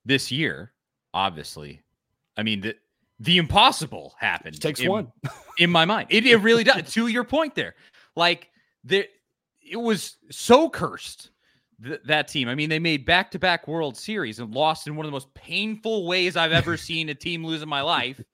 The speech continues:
Speaker 2: Yeah.
Speaker 1: Uh, in, in two thousand eleven to the Cardinals. And, I mean, down, down to one strike from a World
Speaker 2: Literally.
Speaker 1: Series.
Speaker 2: Yeah.
Speaker 1: And then they, they come back this year out of absolutely nowhere. They had a, a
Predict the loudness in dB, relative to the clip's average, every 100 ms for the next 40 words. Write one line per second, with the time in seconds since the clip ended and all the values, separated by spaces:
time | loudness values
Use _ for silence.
0 | -20 -20 -16 -16 -16 -12 -8 -8 -10 -10
1 | -12 -10 -4 -2 -2 -2 -4 -4 -8 -8
2 | -4 -2 -4 -10 -12 -14 -20 _ _ _
3 | _ _ _ _ -4 -2 -4 -10 -14 _
4 | _ -10 -6 -2 -2 -2 -6 -6 -2 4
5 | 4 4 -4 0 0 0 -8 -14 -12 -8
6 | -6 -2 2 2 0 -8 -12 -20 _ -16
7 | -14 -10 -4 -2 -2 -2 0 0 -2 -6
8 | -12 _ _ _ _ _ _ -4 -4 -4
9 | -6 -8 -4 -4 -4 -4 -8 -6 -6 -8
10 | -10 -12 -10 -10 -12 -14 -12 -10 -10 -10
11 | -10 -10 -10 -10 -12 _ _ -8 -8